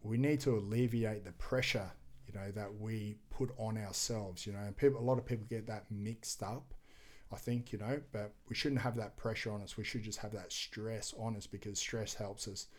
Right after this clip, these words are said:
push forward towards something. You know, we need to be putting ourselves into that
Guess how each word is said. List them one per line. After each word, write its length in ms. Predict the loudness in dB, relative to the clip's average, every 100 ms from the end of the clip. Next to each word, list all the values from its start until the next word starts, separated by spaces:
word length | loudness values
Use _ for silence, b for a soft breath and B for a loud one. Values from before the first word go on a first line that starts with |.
| B B B 0
push 220 | 0 2
forward 360 | 0 0 0 -2
towards 480 | -4 0 2 4
something. 460 | 4 2 0 -4 -4
You 80 | -4
know, 160 | -2
we 100 | -2
need 160 | 0 -2
to 80 | -4
be 120 | -10
putting 420 | -4 -2 0 -4 -8 -8
ourselves 460 | -4 -2 -4 -4
into 260 | -4 -4 -4
that 220 | -4 -4